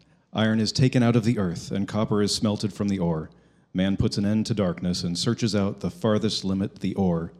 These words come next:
in gloom and deep darkness. He opens shafts in a valley away from where anyone lives.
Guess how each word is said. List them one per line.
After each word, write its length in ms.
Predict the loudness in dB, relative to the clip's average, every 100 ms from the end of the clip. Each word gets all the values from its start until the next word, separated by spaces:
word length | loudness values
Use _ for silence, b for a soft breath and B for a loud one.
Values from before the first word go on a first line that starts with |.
| _ _ -6
in 140 | -2
gloom 480 | 0 2 4 2 0
and 140 | -2 -2
deep 220 | -2 0
darkness. 500 | -4 -2 -6 -8 -10 b b b b b
He 120 | b 6
opens 260 | 8 4
shafts 400 | 0 0 0 0
in 80 | 0
a 60 | 0
valley 340 | -2 -4 -6
away 340 | -4 0 0
from 220 | -2 -2 -2
where 200 | 0 0
anyone 360 | 0 0 0
lives. 420 | -2 -4 -6 -10